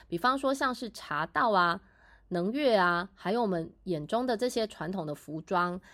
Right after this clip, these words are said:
然后日本在婚丧喜庆时候的一些基本的做法等等，都是在这个混乱的时代打下的重要基础哦。那室町时代呢，就是日本文化特色形成的一个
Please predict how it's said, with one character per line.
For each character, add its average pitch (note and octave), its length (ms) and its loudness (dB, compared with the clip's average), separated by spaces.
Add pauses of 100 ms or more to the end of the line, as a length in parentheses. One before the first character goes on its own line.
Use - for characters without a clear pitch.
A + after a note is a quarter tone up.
(160)
然 D3+ 180 -6
后 G#3+ 180 2
日 C4+ 140 -2
本 E3+ 200 -2
在 F#3 220 0
婚 A#3 220 -4
丧 A#3+ 220 0
喜 - 180 -10
庆 G3+ 220 -6
时 D#3+ 220 -6
候 G#3 180 0
的 E3 140 -4
一 C4 80 -2
些 B3+ 180 0
基 C#4 200 -4
本 G#3 140 -2
的 D3+ 120 -8
做 B3 220 -2
法 B2+ 280 -4
等 D#3+ 180 -6
等， F#3 160 -2 (380)
都 F4 140 2
是 E4+ 200 -4
在 D4+ 180 2
这 B3+ 120 -2
个 G3 160 0
混 D#3+ 240 -6
乱 G3+ 200 0
的 D#3+ 200 -4
时 D3+ 240 -10
代 E3+ 320 2 (320)
打 C#3 160 -2
下 F3+ 260 2 (140)
的 C3 340 -6
重 G3+ 160 0
要 F#3 180 0
基 D#3 240 -12
础 - 280 -12
哦。 - 160 -10 (800)
那 E4+ 280 2 (320)
室 F4 220 -4
町 C4+ 160 -2
时 F#3+ 160 -6
代 B3 180 2
呢， G3 160 0
就 A#3 140 -4
是 A#3+ 160 -8
日 B3+ 80 0
本 E3 240 -4
文 D#3 180 -4
化 G#3+ 220 0
特 G#3+ 180 -2
色 G3 200 -2
形 D#3+ 200 -8
成 D3+ 180 -8
的 D3+ 60 -10
一 C3+ 140 -8
个 D#3 260 -4